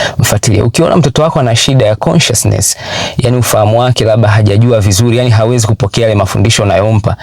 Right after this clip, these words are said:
tafadhali usimwachie mtoto mtu yeyote, usiyemwelewa elewa. Yaani usimwachie mtoto wako. Mimi naonaga marafiki zangu nini, mnaachia watoto majirani. Labda mimi naenda sehemu fulani, namwacha mtoto kwa jirani.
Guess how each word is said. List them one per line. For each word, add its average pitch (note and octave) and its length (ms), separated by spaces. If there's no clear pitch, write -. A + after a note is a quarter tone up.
tafadhali F#2 760
usimwachie A2+ 840
mtoto A2+ 580
mtu A#2 360
yeyote, G2+ 600
usiyemwelewa F#2+ 720
elewa. F2 300
Yaani A#2+ 140
usimwachie A2 460
mtoto G2+ 280
wako. F#2+ 260
Mimi E3+ 140
naonaga E3+ 380
marafiki A2 380
zangu B2 360
nini, B2 300
mnaachia A2+ 480
watoto B2 260
majirani. A2 480
Labda B2+ 140
mimi C#3+ 100
naenda C3 200
sehemu A2 180
fulani, C3+ 180
namwacha A2 260
mtoto G#2 200
kwa G2 100
jirani. F#2 520